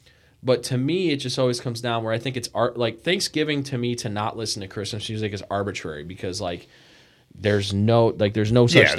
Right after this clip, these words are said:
Speaker 2: there's
Speaker 1: as
Speaker 2: not really
Speaker 1: Thanksgiving music.
Speaker 2: Thanksgiving music,
Speaker 1: Like I
Speaker 2: yeah.
Speaker 1: said, there's, like,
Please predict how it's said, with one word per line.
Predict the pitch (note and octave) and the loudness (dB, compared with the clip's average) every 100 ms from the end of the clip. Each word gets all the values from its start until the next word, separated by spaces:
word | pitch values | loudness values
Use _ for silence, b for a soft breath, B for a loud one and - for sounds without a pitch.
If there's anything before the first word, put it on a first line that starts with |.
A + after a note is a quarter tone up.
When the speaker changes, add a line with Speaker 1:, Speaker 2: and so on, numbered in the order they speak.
| A2+ | 4
Speaker 2:
there's | - | 4
Speaker 1:
as | |
Speaker 2:
not | - | 4
really | G2 | 4
Speaker 1:
Thanksgiving | E2+ E2 F#2+ | 4 2 2
music. | D2+ - D2 | 0 0 -2
Speaker 2:
Thanksgiving | D#2 C#2 C2+ | -4 -6 -10
music, | C2+ - - | -12 -10 2
Speaker 1:
Like | B2+ | 4
I | |
Speaker 2:
yeah. | C#3 | 6
Speaker 1:
said, | E3 G#2+ | 4 4
there's, | G#2+ C3 B2+ A#2 - | 4 4 4 0 -4
like, | A2 G2+ - | -2 -4 -6